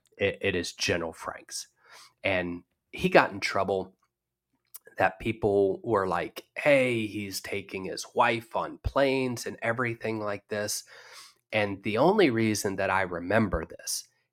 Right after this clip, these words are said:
is because it was so weird to me that a general was writing me a personal check, and I had personal checks from him for a dollar amount. And I was like,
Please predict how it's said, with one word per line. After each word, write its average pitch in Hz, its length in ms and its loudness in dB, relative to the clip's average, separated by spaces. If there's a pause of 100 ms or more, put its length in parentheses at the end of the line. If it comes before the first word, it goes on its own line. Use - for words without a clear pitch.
is 101 180 -2
because 104 520 -2
it 113 120 -6
was 92 180 -4
so 131 460 2 (160)
weird 101 320 -6
to - 140 -12
me 85 280 -14 (400)
that 101 200 0
a 104 80 -2
general 101 720 0
was - 200 -6
writing 107 460 0
me 101 220 -4
a 101 300 -6
personal 107 540 -2
check, - 420 -8 (260)
and 104 120 -2
I 117 80 2
had - 300 -8
personal 143 480 0
checks - 380 -2
from 107 260 -2
him - 280 -8 (260)
for 107 220 2
a 104 80 0
dollar 98 500 4
amount. 80 420 -6 (760)
And 107 200 0
I 107 80 2
was 107 240 -2
like, 98 300 -6